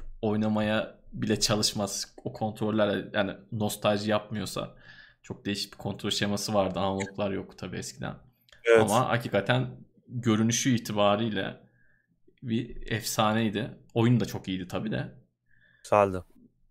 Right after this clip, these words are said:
Speaker 1: Unutulmayacak bir oyun. Bakalım böyle
Speaker 2: Evet.
Speaker 1: bir şey olursa tekrardan bir oynamak isterim ben.
Speaker 2: Umarım Square Enix önünü kapatmaz projenin.
Speaker 1: Evet.
Speaker 2: Bakalım onlar ne diyecek göreceğiz. Muhtemelen,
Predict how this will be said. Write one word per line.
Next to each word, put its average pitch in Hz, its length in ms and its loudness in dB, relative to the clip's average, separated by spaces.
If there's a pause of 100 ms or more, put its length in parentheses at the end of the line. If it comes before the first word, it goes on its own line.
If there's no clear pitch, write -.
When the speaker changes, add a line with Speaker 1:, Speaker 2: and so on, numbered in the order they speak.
Speaker 1:
Unutulmayacak 98 760 -6
bir 127 60 0
oyun. 117 300 -4 (280)
Bakalım 117 420 -4
böyle 117 200 0
Speaker 2:
Evet. 113 100 8
Speaker 1:
bir - 60 -8
şey 123 120 0
olursa 104 200 -2
tekrardan 107 520 -2
bir 127 40 -2
oynamak 117 280 -4
isterim 127 360 -4
ben. 90 120 -6 (760)
Speaker 2:
Umarım 175 440 10 (560)
Square - 540 8
Enix 180 280 4
önünü 127 280 6
kapatmaz - 580 2 (100)
projenin. 98 280 -2
Speaker 1:
Evet. - 300 -10 (480)
Speaker 2:
Bakalım 110 280 0 (100)
onlar 120 340 4
ne 95 120 -4
diyecek 110 260 0
göreceğiz. 110 640 6
Muhtemelen, 131 580 6